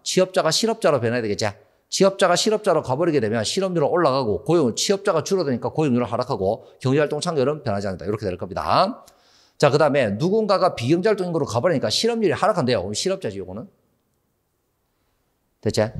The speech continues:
실업자가 어떻게 되면 실업자가 비경제활동 인구로 가면 실업자 한 명 줄어들고 경제활동 인구 한 명 줄어들게 되는 거니까 그러면 전체 값이 어떻게 되냐?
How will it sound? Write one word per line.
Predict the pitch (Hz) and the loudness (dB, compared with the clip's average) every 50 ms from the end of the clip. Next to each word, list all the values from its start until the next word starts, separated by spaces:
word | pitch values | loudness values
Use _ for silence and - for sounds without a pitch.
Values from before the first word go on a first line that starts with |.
| - - | -14 -10
실업자가 | - - 214 214 226 220 - - 180 160 160 | -4 0 2 2 2 0 2 0 2 4 2
어떻게 | 127 120 165 165 | 2 2 0 0
되면 | 143 123 120 143 143 147 | 0 0 0 -2 -2 -4
실업자가 | 147 - 190 190 190 - 156 143 139 | -4 -4 -4 -2 -2 0 -2 -2 -2
비경제활동 | 135 160 160 165 151 143 147 143 147 143 | -2 -2 -2 -2 -2 -2 -4 -4 -6 -4
인구로 | 143 151 131 - | -2 -2 -2 0
가면 | 139 151 156 135 98 82 - - - _ | 0 0 0 0 -2 -4 -8 -16 -18 _
실업자 | - - 214 214 214 214 214 190 | -4 -2 0 0 0 0 0 -2
한 | 165 185 196 | -2 -2 -2
명 | 196 190 170 147 | -2 -2 -2 -2
줄어들고 | - 196 202 190 139 139 135 135 165 185 202 202 196 | 0 0 0 0 2 0 0 2 2 2 2 2 -2
경제활동 | - 135 123 120 143 151 147 156 143 | -4 -4 -2 0 0 0 -2 -2 -4
인구 | 131 123 131 | -2 -2 -2
한 | 139 131 | -4 -4
명 | 123 | -6
줄어들게 | - - 175 156 127 127 131 | -4 -2 0 0 0 0 0
되는 | 107 110 107 117 | -2 -2 -4 -4
거니까 | 117 101 98 - 95 92 | -4 -4 -4 -4 -6 -4
그러면 | - 120 127 127 127 | -2 -4 -2 -2 -2
전체 | 127 143 147 160 | -4 -4 -4 -4
값이 | 147 120 104 120 | -6 -6 -8 -8
어떻게 | 113 131 113 | -8 -8 -6
되냐? | 98 101 107 98 | -6 -6 -6 -8